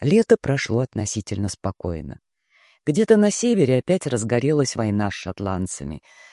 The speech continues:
и тот же Стэнли сражался под знамёнами Ричарда. Анну никто не беспокоил. Поэтому, когда в конце лета неожиданно пришло известие, что король призывает её к себе в Ноттингем,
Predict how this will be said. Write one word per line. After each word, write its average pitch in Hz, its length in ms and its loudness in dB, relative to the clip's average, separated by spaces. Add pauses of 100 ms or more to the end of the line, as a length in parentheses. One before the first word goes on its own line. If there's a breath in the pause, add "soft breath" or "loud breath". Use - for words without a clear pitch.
и 202 120 -4
тот 254 240 2
же 147 140 0
Стэнли 180 520 2
сражался 123 680 0
под 98 180 -4
знамёнами 110 600 0
Ричарда. 90 680 -6 (800 soft breath)
Анну 196 460 2
никто 127 460 0
не 120 160 2
беспокоил. 98 840 -4 (840)
Поэтому, 123 480 0
когда 123 340 0
в - 80 -8
конце 117 380 -2
лета 120 320 -2
неожиданно 110 580 0
пришло 104 420 -2
известие, 92 720 -4 (320 soft breath)
что - 240 -6
король 180 340 4
призывает 139 680 0
её 101 160 -4
к - 80 -12
себе 127 280 -2
в 107 80 -2
Ноттингем, 92 680 -4